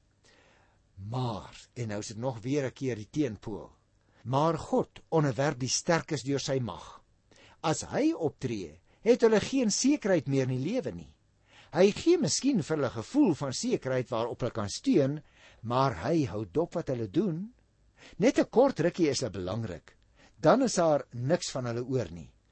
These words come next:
Hulle stort in mekaar en sterf soos almal. Hulle word soos koringare afgesny. Is dit nie so nie? Wie kan my tot leuenaar maak? Wie kan my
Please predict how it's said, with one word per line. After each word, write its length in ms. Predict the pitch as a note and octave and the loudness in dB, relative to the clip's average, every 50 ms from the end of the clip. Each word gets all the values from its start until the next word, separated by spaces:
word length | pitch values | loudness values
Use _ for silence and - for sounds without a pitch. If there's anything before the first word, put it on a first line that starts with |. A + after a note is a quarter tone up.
| _ - - - | _ -20 -12 0
Hulle 200 | B2+ D3+ F3 F3 | 4 4 6 6
stort 460 | - - - - - A3+ C4 B3 - | 4 2 -2 0 2 2 2 4 0
in 60 | F3 | -2
mekaar 480 | D3 A#2+ - - E3 F#3 G3 F#3+ E3 A#2+ | -4 -4 -4 -2 0 2 2 2 0 -2
en 140 | F2 D#2 D2 | -4 -8 -10
sterf 540 | - - - - - E3 F#3 F3 D3 - - | -10 -12 -12 -4 -2 0 0 0 -2 -4 -8
soos 280 | - C3+ A2+ - - | -8 -8 -8 -8 -6
almal. 540 | - D3 D3+ D3 C#3 B2 B2 A#2+ A#2 G#2+ F#2+ - _ _ _ _ _ _ _ _ | -2 0 2 2 2 2 0 -2 -2 -4 -6 -10 _ _ _ _ _ _ _ _
Hulle 160 | D#3+ G#3 C#4+ | 0 0 2
word 180 | D#4+ C#4 G#3 - | 2 0 -2 -2
soos 160 | D#3+ C3+ - | -4 -6 -6
koringare 640 | - A3 B3+ A#3+ G3+ F3+ E3 C#3+ D3 D#3 D3+ C#3+ C#3 | -6 0 2 2 4 2 0 -2 -2 -2 -2 -2 -2
afgesny. 720 | E3 F#3+ - - C#3 B2 - - A#2+ G2 F#2 E2+ - - _ _ _ _ _ _ _ _ _ - | -2 -6 -6 -6 -6 -6 -6 -6 -6 -8 -10 -12 -14 -20 _ _ _ _ _ _ _ _ _ -4
Is 120 | F3 - | -2 -2
dit 160 | D#4 D4+ - | -2 -2 0
nie 120 | F#4 F#4 E4+ | -2 -2 -2
so 220 | - - D3 B2 | -2 -2 -2 -2
nie? 280 | G2+ F2 E2 F#2+ B2+ - _ _ _ _ _ _ _ _ _ _ _ _ _ - - _ | -2 -4 -8 -14 -16 -16 _ _ _ _ _ _ _ _ _ _ _ _ _ -20 -20 _
Wie 220 | - A2 G3 D4 - | -4 4 4 4 4
kan 200 | - F#4 F4+ F4+ | 4 -2 -2 0
my 140 | F4+ D#4 A#3 - | 0 0 2 2
tot 160 | G#3+ E3+ C3+ | 0 0 2
leuenaar 540 | C3 B2+ C3+ C#3 C3 A#2 A2 G2 F#2+ F#2 F#2 | 2 2 4 4 4 2 2 -2 -4 -4 -6
maak? 400 | F#2+ F2+ E2 D2+ - _ _ - - _ _ _ _ _ _ _ _ _ | -6 -8 -8 -12 -16 _ _ -20 -20 _ _ _ _ _ _ _ _ _
Wie 240 | A#2+ A2 - C#4 D#4 | -8 4 6 6 6
kan 180 | - E4+ E4 D#4+ | 6 2 0 2
my 160 | D#4 C#4+ A3+ | 2 2 2